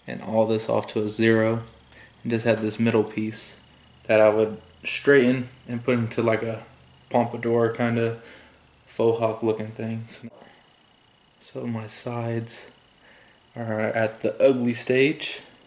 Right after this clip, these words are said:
Still have the undercut, but I'm growing out these sides. And so instead of cutting my whole top off, um,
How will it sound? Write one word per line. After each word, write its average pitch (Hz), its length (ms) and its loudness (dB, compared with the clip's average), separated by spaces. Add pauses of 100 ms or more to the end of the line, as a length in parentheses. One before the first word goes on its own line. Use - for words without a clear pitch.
(920)
Still - 180 -2
have 156 180 0
the 127 120 6
undercut, 123 580 0 (1160)
but - 340 -4 (380)
I'm 120 120 -8
growing 120 280 -2
out 113 140 -4
these 110 180 -6
sides. 120 720 -2 (760)
And 113 160 -6
so 110 440 4
instead 127 300 2
of 135 100 0
cutting 117 460 4 (220)
my 117 200 0
whole 117 240 2
top 127 400 0
off, 113 520 0 (960)
um, 104 580 -2